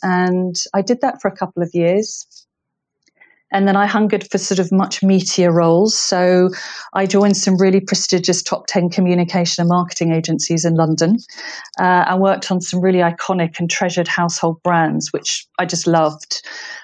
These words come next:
And I think working in the agency world was a huge gift before I then set up my own business.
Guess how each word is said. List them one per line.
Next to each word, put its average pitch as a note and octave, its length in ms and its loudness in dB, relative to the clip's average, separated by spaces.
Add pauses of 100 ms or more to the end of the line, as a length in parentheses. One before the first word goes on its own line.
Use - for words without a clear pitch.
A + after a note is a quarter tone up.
(120)
And G3+ 140 2
I G3+ 80 2
think B3+ 240 -2 (220)
working A3 420 2
in G3 100 2
the F3+ 80 0
agency G3 520 0
world E3 280 0
was E3+ 160 -2
a F3 60 -4
huge F3 400 -2
gift - 600 -4
before F3+ 340 2
I F3 100 2
then F3 340 2
set E3+ 300 -4
up - 100 -2
my E3+ 160 0
own E3+ 120 2
business. F3 600 -4